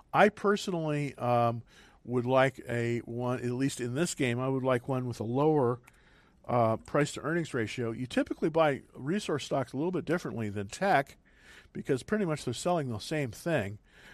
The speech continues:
Um, one of the reasons I like, uh, Warrior is, uh,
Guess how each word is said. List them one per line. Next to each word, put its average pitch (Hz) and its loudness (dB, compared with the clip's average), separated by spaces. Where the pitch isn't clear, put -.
Um, 123 4
one 151 -2
of 175 2
the 156 -2
reasons 143 0
I 123 2
like, 127 0
uh, 117 2
Warrior 120 0
is, 131 2
uh, 120 2